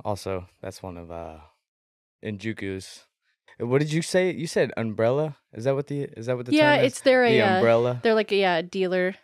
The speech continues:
Speaker 2: I think that, like, they have a dealer account with us, so they
Speaker 1: Yeah,
Speaker 2: can
Speaker 1: yeah.
Speaker 2: sell our stuff.
Speaker 1: You don't know how that started, did you?
Speaker 2: No.
Speaker 1: Or, or do you?
Speaker 2: No.
Speaker 1: Okay, cool. Anyways, we'll move on.
Speaker 2: Yeah.
Speaker 1: <laughs> Um,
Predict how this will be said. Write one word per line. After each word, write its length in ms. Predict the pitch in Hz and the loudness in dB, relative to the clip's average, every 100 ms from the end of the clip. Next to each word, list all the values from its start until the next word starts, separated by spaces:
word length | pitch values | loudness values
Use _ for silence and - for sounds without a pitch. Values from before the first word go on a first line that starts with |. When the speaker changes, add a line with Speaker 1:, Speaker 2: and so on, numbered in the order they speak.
| _ _ | _ _
Speaker 2:
I 100 | - | -6
think 220 | 208 190 - | -4 -4 -6
that, 440 | 220 190 170 160 _ _ _ _ _ _ - | -10 -4 -2 -4 _ _ _ _ _ _ -4
like, 240 | 190 165 - | -2 -2 -6
they 200 | 185 185 | -2 0
have 100 | 170 | 0
a 40 | |
dealer 260 | 165 165 165 | -4 -2 -4
account 180 | 165 | -4
with 120 | 165 165 | -4 -4
us, 280 | 175 - _ _ | -4 -8 _ _
so 140 | - | -4
they 100 | 180 | 4
Speaker 1:
Yeah, 80 | 123 | 4
Speaker 2:
can 120 | 95 | 4
Speaker 1:
yeah. 60 | 85 | 2
Speaker 2:
sell 140 | 165 | -2
our 100 | 160 | -4
stuff. 280 | 170 165 175 _ _ - | -6 -6 -6 _ _ -8
Speaker 1:
You 120 | 117 | -4
don't 120 | 107 | -2
know 100 | 92 | -4
how 140 | 82 78 | -10 -10
that 180 | 78 - | -12 -14
started, 360 | 82 80 80 | -14 -14 -16
did 160 | 78 80 | -20 -20
you? 80 | 85 _ _ _ _ - | -20 _ _ _ _ -10
Speaker 2:
No. 420 | 196 180 165 160 | -6 -4 -4 -6
Speaker 1:
Or, 80 | 180 | -8
or 40 | 85 | -10
do 140 | 85 | -12
you? 220 | 80 80 82 - | -14 -16 -20 -8
Speaker 2:
No. 340 | 208 175 156 - - | -2 0 -2 -6 -10
Speaker 1:
Okay, 200 | 92 78 _ _ | -10 -10 _ _
cool. 240 | - - - - | -20 -20 -20 -14
Anyways, 320 | 98 85 78 _ - - | -12 -12 -14 _ -20 -4
we'll 120 | 165 | 2
move 180 | 165 110 | 2 2
on. 120 | 92 - - 233 | -2 -4 -10 -2
Speaker 2:
Yeah. 140 | 220 202 | 0 0
Speaker 1:
<laughs> 500 | - 202 170 - 220 143 190 - - 123 | 2 4 4 2 -4 -10 -12 -16 -16 0
Um, 580 | 131 165 151 123 107 101 | 6 6 8 4 2 -8